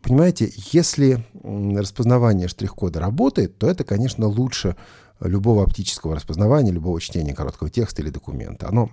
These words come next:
оно удобно. Но если оно не работает, ну, тогда, м, извините, тогда уже по этому поводу ничего не сделаешь. Ну, тогда приходится, конечно, переключаться на другие режимы. Вот как-то так здесь это выглядит.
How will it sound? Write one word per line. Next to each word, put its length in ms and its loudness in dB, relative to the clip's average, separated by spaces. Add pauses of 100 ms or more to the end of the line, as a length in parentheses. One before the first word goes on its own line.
(120)
оно 180 4
удобно. 360 -2 (800)
Но 200 -2
если 320 2
оно 240 2 (100)
не 220 2
работает, 680 -4
ну, 180 -2
тогда, 600 -4 (440)
м, 280 -10
извините, 640 -6
тогда 320 -4
уже 320 -2
по 100 -8
этому 240 -6
поводу 300 -6
ничего 320 -10
не 100 -8
сделаешь. 720 -6
Ну, 180 -6
тогда 380 -10
приходится, 480 -8
конечно, 420 -10 (420)
переключаться 760 -6
на 180 -2
другие 360 -4
режимы. 320 -8 (260)
Вот 160 2
как-то 280 -2
так 200 -4
здесь 220 -10
это 120 -6
выглядит. 440 -10